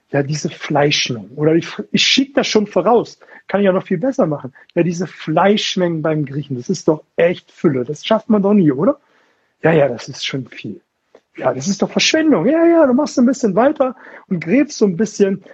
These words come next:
Und wenn wir jetzt einen coolen Griechen finden, wo wir beide mit Komfort gehen, wo die Menge okay ist, ist es dann etwas für dich? Ja, dann ist okay. So.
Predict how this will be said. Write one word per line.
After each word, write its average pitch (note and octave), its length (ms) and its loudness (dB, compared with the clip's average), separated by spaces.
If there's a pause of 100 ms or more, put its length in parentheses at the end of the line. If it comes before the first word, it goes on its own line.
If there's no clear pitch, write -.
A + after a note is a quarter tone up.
Und F3 80 0
wenn B3 100 4
wir B3 60 4
jetzt A#3 160 -4
einen G3 100 -4
coolen C4 340 0
Griechen G#3 400 -2
finden, A#3 400 -2
wo F#3+ 140 2
wir F3+ 380 2
beide A#3 320 2
mit G3+ 340 -4
Komfort G#3+ 460 -2
gehen, G3 200 -2
wo E3 60 -4
die E3 100 -6
Menge G3 320 -2
okay G#3+ 280 -4
ist, A3+ 200 -6 (280)
ist G3 140 -2
es A3 120 -4
dann G#3+ 160 0
etwas A3 340 -2
für A3+ 80 -4
dich? G#3+ 220 -4 (140)
Ja, G3 160 2
dann G#3+ 160 0
ist - 200 -4
okay. - 300 -4 (440)
So. F#3 220 -2